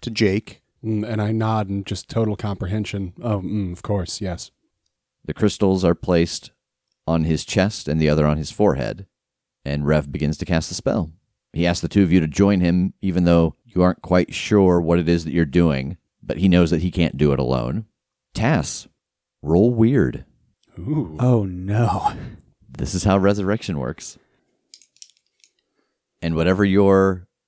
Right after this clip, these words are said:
Speaker 3: stat is to weird, plus or minus, you do the opposite.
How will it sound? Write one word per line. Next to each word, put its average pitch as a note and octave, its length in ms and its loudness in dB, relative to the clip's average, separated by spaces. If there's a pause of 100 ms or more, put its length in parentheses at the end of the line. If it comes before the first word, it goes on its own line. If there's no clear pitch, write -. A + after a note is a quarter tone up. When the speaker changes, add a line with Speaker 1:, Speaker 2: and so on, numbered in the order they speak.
(180)
Speaker 3:
stat - 560 -4
is D2+ 420 -4
to F2+ 180 -4
weird, C2+ 400 -2
plus - 240 -6
or F#2+ 100 4
minus, G2 580 0
you D#2 140 0
do D#2 160 -2
the F2 220 -4
opposite. C2 500 -8